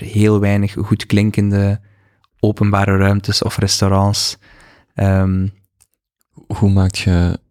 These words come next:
Speaker 2: een, een ruimte, hoe, hoe denkt, ik spreek dan vanuit het, eh, perspectief van een individu, hè,
Speaker 1: Mhm.
Speaker 2: voor een restaurant bijvoorbeeld, maar hoe denk je dan over een, een ruimte, ehm,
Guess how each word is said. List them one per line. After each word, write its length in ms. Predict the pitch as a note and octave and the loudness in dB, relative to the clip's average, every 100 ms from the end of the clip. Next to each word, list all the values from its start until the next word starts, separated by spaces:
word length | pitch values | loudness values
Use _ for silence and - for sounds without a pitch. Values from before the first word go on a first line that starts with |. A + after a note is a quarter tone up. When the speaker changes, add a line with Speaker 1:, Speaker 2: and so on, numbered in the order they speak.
| _ | _
Speaker 2:
een, 280 | - F2+ - | -4 -4 0
een 180 | F2 E2 | 0 2
ruimte, 760 | D#2 D#2+ E2 - E2 D#2 D2+ D2+ D2+ - _ _ - _ _ _ - | 2 2 0 0 0 2 2 0 -4 -10 _ _ -20 _ _ _ -12
hoe, 540 | G2+ - F#2 F#2 - - - - _ | -4 0 2 0 -6 -16 -20 -20 _
hoe 180 | - F#2 | -2 0
denkt, 380 | F#2+ F#2 F#2+ - | 0 -4 -4 -2
ik 220 | C2+ B1+ - | -2 -4 -6
spreek 300 | - - E2+ | -8 -2 0
dan 120 | D#2+ | 0
vanuit 320 | D2+ D2 - | 0 0 -2
het, 120 | - D#2 | -4 0
eh, 340 | C#2+ C#2 - E2+ | 0 0 -2 -4
perspectief 480 | - - - - D#2 | -4 -2 -2 -2 -2
van 120 | - | 0
een 100 | D2 | 0
individu, 500 | C#2+ C#2+ C#2+ C#2+ C#2+ D2 | 0 -2 -4 -4 -2 -2
hè, 80 | G#2+ | -2
Speaker 1:
Mhm. 200 | - A2 | 0 0
Speaker 2:
voor 160 | A#2 D3+ | 2 2
een 120 | D3 | 0
restaurant 460 | D2 D2+ D#2 D#2 E2+ | 0 -2 -2 -2 -2
bijvoorbeeld, 460 | F#2+ F#2 G2+ A2 - - - - - | -2 0 0 -2 -6 -20 -20 -20 -6
maar 120 | E2+ | -2
hoe 160 | F2 E2+ - | -2 -2 -4
denk 220 | - F#2 F#2+ | -4 -2 0
je 120 | F#2+ | 0
dan 220 | G2 F#2 | 0 0
over 640 | - F2+ F#2 F2+ - - _ _ _ _ - _ _ _ | 0 2 2 0 -6 -20 _ _ _ _ -20 _ _ _
een, 180 | - E2+ | -4 -2
een 220 | - E2+ E2 | 0 0 2
ruimte, 680 | E2 E2 - D#2+ D2+ D2 - | 2 0 0 2 2 0 -2
ehm, 440 | - D2+ D2 C#2+ | 0 2 2 0